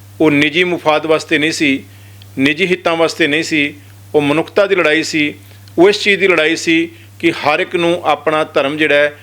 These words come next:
ਉਹ ਆਜ਼ਾਦੀ ਨਾਲ ਮਨਾਉਣ ਦੀ ਜਿਹੜੀ ਹੈ ਉਹ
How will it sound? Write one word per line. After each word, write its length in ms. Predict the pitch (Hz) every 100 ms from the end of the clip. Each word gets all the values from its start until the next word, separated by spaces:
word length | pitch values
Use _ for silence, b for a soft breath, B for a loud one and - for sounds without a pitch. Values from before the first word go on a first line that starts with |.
| B 151
ਉਹ 100 | 147
ਆਜ਼ਾਦੀ 440 | 139 147 143 170
ਨਾਲ 340 | 160 147 147 147 B B 131
ਮਨਾਉਣ 500 | 131 139 147 160 175
ਦੀ 100 | 165
ਜਿਹੜੀ 280 | 151 143 143
ਹੈ 220 | 139 143 B B B - 156
ਉਹ 360 | 151 151 -